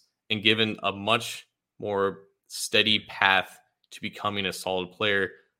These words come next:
compared to Mike Jordan. And I think that's also the difference between maybe a Frank Pollock and a Jim Turner, and maybe Zach Taylor kind of learning from his mistakes.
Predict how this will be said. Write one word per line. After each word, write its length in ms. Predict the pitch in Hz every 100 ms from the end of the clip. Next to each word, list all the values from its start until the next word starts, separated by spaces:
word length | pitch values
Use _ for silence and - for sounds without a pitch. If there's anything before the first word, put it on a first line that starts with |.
| _
compared 360 | 110 - 110
to 80 | 104
Mike 200 | 101 101
Jordan. 400 | - 143 123 120 -
And 100 | 95
I 60 |
think 180 | 104 117
that's 220 | 113 110
also 320 | 113 120 -
the 100 | 113
difference 300 | 107 107 113
between 340 | 110 - 113 104
maybe 460 | 104 110 107 - _ _
a 60 | -
Frank 300 | - 110 -
Pollock 280 | 110 117 110
and 120 | 104
a 40 |
Jim 200 | 104 107
Turner, 500 | - 110 127 135 - _ _ -
and 80 | 104
maybe 180 | 98
Zach 220 | 98 107 107
Taylor 260 | 113 113
kind 160 | 113 107
of 80 | 98
learning 260 | 104 107
from 120 | 110
his 160 | 107 101
mistakes. 560 | 90 - 104 - -